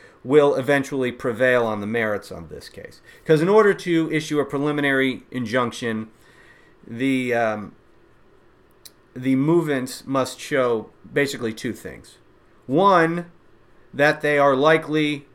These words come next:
to prevail on the merits ultimately in the case. And two, that without the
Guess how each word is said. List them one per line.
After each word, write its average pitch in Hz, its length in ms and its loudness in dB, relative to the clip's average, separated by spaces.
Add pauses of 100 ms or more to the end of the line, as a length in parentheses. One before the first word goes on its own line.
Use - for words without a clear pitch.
to 135 180 -4
prevail 135 480 2
on 127 160 -2
the 117 60 -4
merits 123 440 2
ultimately 117 540 -4
in 104 80 -6
the 101 60 -10
case. 90 420 -12 (640)
And 113 320 -6
two, 143 640 2 (340)
that 131 400 0
without 180 800 2
the 135 480 -4